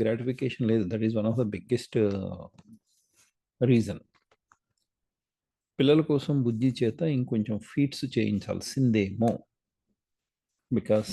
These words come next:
they want పిల్లలు to be targeted. In fact, uh, ప్రభాస్‌కి ఇంకొంచెం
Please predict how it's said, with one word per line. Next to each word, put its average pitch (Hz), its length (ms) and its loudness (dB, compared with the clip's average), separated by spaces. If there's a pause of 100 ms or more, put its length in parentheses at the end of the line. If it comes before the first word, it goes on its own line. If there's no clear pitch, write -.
(220)
they 113 100 0 (120)
want 110 280 2 (260)
పిల్లలు 107 280 0
to 101 220 -6
be 101 60 0 (100)
targeted. 87 460 -8
In 156 140 2
fact, - 240 -2 (140)
uh, 104 180 -4 (600)
ప్రభాస్‌కి 135 680 0
ఇంకొంచెం 107 480 2